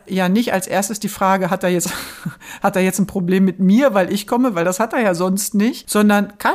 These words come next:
es vielleicht damit zusammenhängen, dass er dieses Gewurkel, sich in dieses Geschirr reinzwängen zu müssen, eventuell etwas unangenehm findet, so.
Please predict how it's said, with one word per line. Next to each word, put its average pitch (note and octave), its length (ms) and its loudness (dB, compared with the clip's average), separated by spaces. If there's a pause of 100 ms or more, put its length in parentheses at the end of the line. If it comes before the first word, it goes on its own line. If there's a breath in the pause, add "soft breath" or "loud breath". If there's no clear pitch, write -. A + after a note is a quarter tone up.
es G#4 120 -6
vielleicht C4 640 0
damit A3+ 220 -2
zusammenhängen, G3 600 -2
dass F3+ 160 -6
er F#3+ 80 -2
dieses G3 380 -6
Gewurkel, A3+ 760 0
sich G3+ 280 -8
in G3 140 0
dieses G#3 340 -2
Geschirr A#3+ 440 -2
reinzwängen G#3 640 -2
zu G3+ 140 -4
müssen, G3 380 -2
eventuell F#3 500 -2
etwas - 300 -6
unangenehm D#3+ 540 -6
findet, - 440 -12
so. - 300 -16